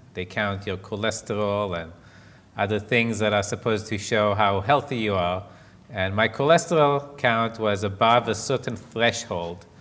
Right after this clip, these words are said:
that, uh, rang alarm bells for the doctor. Now, I was perfectly fine to look at at the time.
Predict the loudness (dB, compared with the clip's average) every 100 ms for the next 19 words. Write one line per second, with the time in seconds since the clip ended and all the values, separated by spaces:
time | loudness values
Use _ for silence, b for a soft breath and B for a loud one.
0 | b b b b -8 0 0 0 0 2
1 | 2 4 4 4 2 4 4 4 2 2
2 | 4 4 0 -6 -6 0 0 0 -4 -12
3 | -14 -18 -20 _ _ b b b b b
4 | b -2 2 4 4 2 -2 -12 -12 0
5 | 2 4 0 -2 -2 2 2 2 0 0
6 | 2 4 4 2 -2 2 2 4 2 2
7 | -2 -6 -6 -6 -6